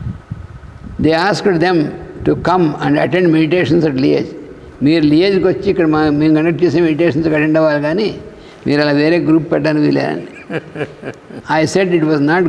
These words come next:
good and gave them permission to conduct for themselves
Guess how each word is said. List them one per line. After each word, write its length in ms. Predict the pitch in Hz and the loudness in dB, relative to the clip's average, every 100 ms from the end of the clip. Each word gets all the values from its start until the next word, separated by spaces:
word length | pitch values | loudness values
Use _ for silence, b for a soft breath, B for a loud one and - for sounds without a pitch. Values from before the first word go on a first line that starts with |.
| 139 | 2
good 140 | 170 147 - - - 143 | 0 -2 -8 -16 -10 -4
and 200 | 139 147 | -2 0
gave 240 | 165 175 | 2 2
them 140 | 165 165 | 2 0
permission 360 | 147 170 170 175 147 | 0 0 0 -2 -2
to 80 | 143 143 | -2 0
conduct 320 | 151 165 - | 0 0 -2
for 80 | 147 143 151 | -4 0 0
themselves 440 | 156 175 208 | 2 2 2